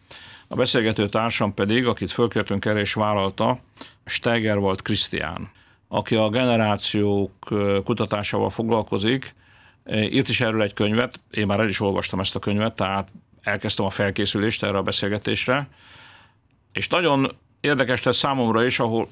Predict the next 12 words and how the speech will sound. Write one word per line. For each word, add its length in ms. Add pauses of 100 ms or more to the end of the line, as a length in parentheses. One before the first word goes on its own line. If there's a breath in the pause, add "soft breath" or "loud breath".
(100)
ugye 180
nálunk 280
négy 200
generáció 680
van, 320 (360 loud breath)
anyósom 760
már 240
nyolcvan 420
felett, 560 (100)
én 240
most 240
már 280